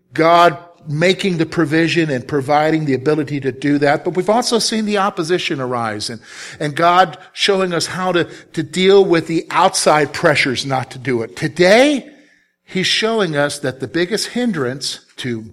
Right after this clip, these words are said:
my dealing with my issues and the walls in my life and you dealing with the issues in your life and the walls in your life, or us dealing with the issues of the walls in our church,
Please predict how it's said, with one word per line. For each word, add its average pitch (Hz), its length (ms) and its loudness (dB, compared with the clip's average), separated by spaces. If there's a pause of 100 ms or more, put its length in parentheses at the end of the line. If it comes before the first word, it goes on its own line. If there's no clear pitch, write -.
my 151 440 -6
dealing 190 420 -2
with 139 160 -6
my 180 200 -2
issues 170 680 -4
and 113 160 -6
the 107 60 -8
walls 143 340 -4
in 123 140 -4
my 175 240 -4
life 160 540 -2
and 110 180 -10
you 165 320 -4
dealing 175 320 2
with 139 160 -2
the 135 120 -2
issues 139 360 -2
in 113 140 -4
your 190 220 2
life 175 360 2
and 135 100 -8
the 120 60 -6
walls 139 360 0
in 120 120 -4
your 190 180 0
life, 151 640 -4
or 131 140 2
us 175 240 2
dealing 160 340 0
with 139 160 -2
the 131 140 -4
issues 147 380 -4
of 127 180 -2
the 127 100 -4
walls 135 480 -2
in 120 140 -6
our 113 160 -10
church, 185 400 -2